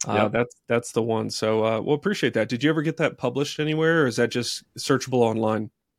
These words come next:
Speaker 2: Yeah, so you can find that online at the, the library there at Southern Seminary. Uh, my biblical theology on priesthood showed up in the short studies in biblical theology in the Crossway series.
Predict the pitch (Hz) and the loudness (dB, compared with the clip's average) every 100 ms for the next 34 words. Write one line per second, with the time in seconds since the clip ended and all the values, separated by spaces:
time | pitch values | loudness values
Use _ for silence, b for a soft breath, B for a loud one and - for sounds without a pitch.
0 | _ 135 160 135 107 - 123 120 131 120 | _ -4 0 0 0 -2 -4 -2 -6 -4
1 | 127 127 127 123 120 120 117 - 101 95 | -2 0 0 0 0 0 -2 -4 -6 -6
2 | 104 98 113 113 120 120 117 110 113 113 | -8 -2 -2 0 0 2 0 -4 -4 -2
3 | 113 113 - 110 107 - 127 123 120 120 | 0 -2 -4 -4 -2 0 0 2 2 2
4 | 113 113 98 92 90 90 101 90 120 113 | 2 -2 -4 -2 -2 -2 -2 0 0 0
5 | 113 101 104 110 101 104 - 117 - - | -4 0 2 2 0 -4 -2 -2 -2 0
6 | 110 101 - 104 98 92 _ 107 92 - | 0 2 0 2 2 -2 _ -6 -6 -2
7 | 120 113 - 110 101 104 104 101 107 - | -2 -2 -2 0 0 0 -2 -2 -6 0
8 | 98 101 92 95 101 90 - 107 104 - | 2 2 0 -4 -4 -6 -2 0 0 0
9 | 107 - 107 104 98 92 | 0 0 0 2 2 -2